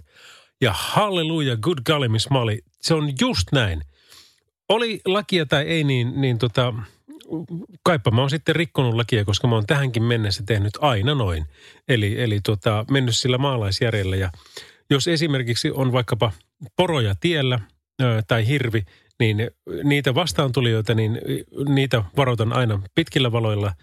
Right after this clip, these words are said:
välkyttelemällä. Mut sitten takana tulevat, niin kyllähän ne niinku näkee jonkun verran ne jarruvalot, mutta sitten ne ajattelee, että no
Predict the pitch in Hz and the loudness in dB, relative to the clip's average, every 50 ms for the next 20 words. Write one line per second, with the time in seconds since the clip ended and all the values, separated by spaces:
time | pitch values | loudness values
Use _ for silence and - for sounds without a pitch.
0 | _ _ _ _ _ _ _ - - - - - 131 123 123 113 110 110 - - | _ _ _ _ _ _ _ -10 -8 -6 -4 -2 0 2 2 2 2 0 0 0
1 | 120 107 101 101 104 104 104 113 - - 135 123 117 - 131 - - 131 127 123 | 0 0 0 0 0 0 -2 -2 -2 0 0 0 0 0 0 0 0 0 2 0
2 | 185 - - 143 120 113 - - 139 123 113 104 101 104 - - 113 110 104 107 | 0 0 0 0 0 0 0 0 0 0 0 0 -2 -2 -2 0 0 0 0 -2
3 | - - - 131 135 135 131 135 139 139 135 131 - 135 - - _ _ _ _ | -4 -4 -2 0 2 2 2 0 0 0 -2 -2 -4 -6 -6 -8 _ _ _ _
4 | _ _ _ - 151 151 - - 147 135 147 156 156 139 147 117 123 117 113 113 | _ _ _ 0 0 0 2 2 0 0 0 -2 -2 -2 -2 0 0 0 0 0
5 | 110 104 113 151 156 - 143 120 117 113 107 98 - - 113 - - 107 113 - | 0 0 0 0 0 0 -2 0 0 0 0 0 -2 -2 -2 0 0 -2 0 0
6 | - 113 123 113 113 110 - - 113 107 101 - 113 117 120 | 0 0 2 0 0 -2 -2 -2 -2 0 2 2 2 0 0